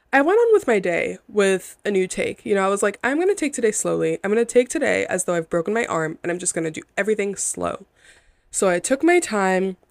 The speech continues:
Thankfully, my first class usually will be a one thirty-five P M class, which leaves me a solid amount of time. I put myself to sleep at, like, eleven or twelve the night before. So I woke up seven thirty, eight, you know,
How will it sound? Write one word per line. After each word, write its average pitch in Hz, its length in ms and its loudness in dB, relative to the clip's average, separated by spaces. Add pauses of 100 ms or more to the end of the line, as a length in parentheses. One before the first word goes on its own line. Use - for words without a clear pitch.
(160)
Thankfully, 226 720 4
my 190 160 -2
first 220 400 0
class 190 380 -2
usually 185 680 0
will 175 160 -2
be 185 120 0
a 180 60 -2
one 175 300 -2
thirty-five 165 720 -2 (340)
P 175 220 -4
M 156 300 -10
class, - 500 -8 (320)
which 214 220 2
leaves 240 340 0
me 254 140 2
a 190 100 -2
solid 185 500 2
amount 160 200 -4
of - 80 -12
time. 156 280 -4
I 180 100 2
put - 280 0
myself 220 300 -2
to 170 80 -2
sleep 165 420 0
at, - 120 -2
like, - 300 -6 (540)
eleven 170 340 0
or 156 80 -4
twelve 170 340 -4
the 180 80 -4
night 160 140 -4
before. 165 500 -2 (380)
So - 160 4
I 320 60 8
woke 381 340 4
up 262 260 2 (120)
seven 262 300 0
thirty, 226 440 4
eight, 180 340 2
you 208 80 2
know, 170 340 0